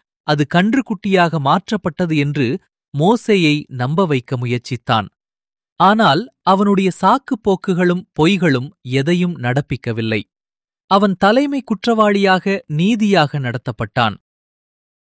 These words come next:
ஆரோன் மக்களுக்கு முன்பாக மிக மேலாக ஆசீர்வதிக்கப்பட்டு கனப்படுத்தப்பட்டிருந்தான் என்ற உண்மை அவனுடைய பாவத்தை மிகவும் கொடூரமாக்கியது.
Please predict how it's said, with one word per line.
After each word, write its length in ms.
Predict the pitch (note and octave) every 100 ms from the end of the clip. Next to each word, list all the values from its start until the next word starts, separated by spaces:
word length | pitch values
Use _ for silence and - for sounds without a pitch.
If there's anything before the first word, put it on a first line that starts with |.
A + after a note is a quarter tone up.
| _
ஆரோன் 500 | - F#3 C4 C#4+ C#4+
மக்களுக்கு 560 | G#3 G3 - A3+ G#3 F#3+
முன்பாக 720 | F3+ F3+ F3+ F3 F3 F3 - -
மிக 360 | C3+ D#3+ A#3+
மேலாக 480 | A#3 A#3+ A#3 A#3 A3
ஆசீர்வதிக்கப்பட்டு 1300 | E3+ F3 G#3 A#3 G#3+ F3+ F3+ E3 D3+ C#3+ - D3 A#3+ _ _ - C#3+
கனப்படுத்தப்பட்டிருந்தான் 1200 | F#3 D4 - B3+ A#3 G3+ F#3+ E3+ F#3 F3+ F3 F3+
என்ற 280 | D#3+ D3 C3+
உண்மை 460 | C#3 F3+ B2+ F#3+ A#3+ _ _
அவனுடைய 520 | E3 G#3 B3+ A#3 A3
பாவத்தை 720 | G#3 G#3+ C#4 C#4 - A3 A3 D#3
மிகவும் 600 | C#3 F3+ B3 A#3 A3 F3+ -
கொடூரமாக்கியது. 960 | E3 A#3+ A#3+ F3 C3 B2+ B2+ A#2+ B2